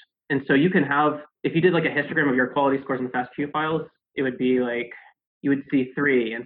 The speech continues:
six and nine, all the way up to, like, thirty-seven and then forty. And I actually don't like that way. Like,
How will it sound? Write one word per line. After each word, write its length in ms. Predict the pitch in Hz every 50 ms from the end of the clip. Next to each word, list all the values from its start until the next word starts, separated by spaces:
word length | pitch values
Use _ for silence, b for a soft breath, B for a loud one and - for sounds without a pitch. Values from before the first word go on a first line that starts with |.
| - -
six 140 | 123 110 - - - -
and 120 | 123 123 127
nine, 460 | 127 127 123 117 117 110 110 120 120 - - _ -
all 100 | 135 131
the 60 | 131
way 140 | 131 131 127
up 120 | 127 -
to, 60 | - 123
like, 180 | 120 - -
thirty-seven 500 | - 131 127 131 131 - 139 131 131 123
and 160 | 117 117 120
then 140 | 120 120 123 -
forty. 400 | 131 127 123 120 117 123 127 - - _ _ _ -
And 80 | 139
I 60 | 147 165
actually 320 | 190 202 - 196 190 170
don't 220 | 165 147 139 143
like 160 | 135 139 139 -
that 160 | 175 - -
way. 160 | 175 170 165
Like, 180 | 147 131 127